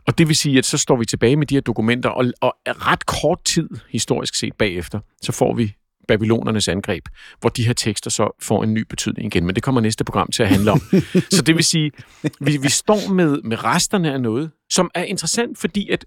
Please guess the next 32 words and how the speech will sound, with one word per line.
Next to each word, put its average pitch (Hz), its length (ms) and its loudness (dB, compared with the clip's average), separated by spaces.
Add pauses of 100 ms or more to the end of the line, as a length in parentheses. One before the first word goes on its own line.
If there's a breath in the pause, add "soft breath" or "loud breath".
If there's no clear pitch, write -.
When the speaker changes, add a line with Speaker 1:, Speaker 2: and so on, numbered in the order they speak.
Speaker 1:
arkæologer, 160 680 0 (240)
altså 147 160 -2 (100)
indtil 233 500 2 (100)
meget 131 440 -4
kort 127 240 -6
tid 165 120 -4
siden, 165 220 -4
der - 40 2
er 143 40 4
stadig 160 300 2
folk, - 180 -2
der 165 60 -4
har 151 80 -2
svært 156 300 0
ved 147 80 -8
den 143 140 0
her 139 140 0 (580 soft breath)
læsning, 127 480 2 (340 soft breath)
f-, - 200 -8
selvom 123 280 4
at 104 100 0 (120)
alt 143 240 4
arkæologisk 113 560 -4
peger 87 240 0
i 78 40 -6
den 107 160 -2
her 104 160 -4
retning. 82 380 -6 (640 loud breath)
Fordi 175 340 0
at - 200 -2
man 135 240 2
simpelthen 160 280 -2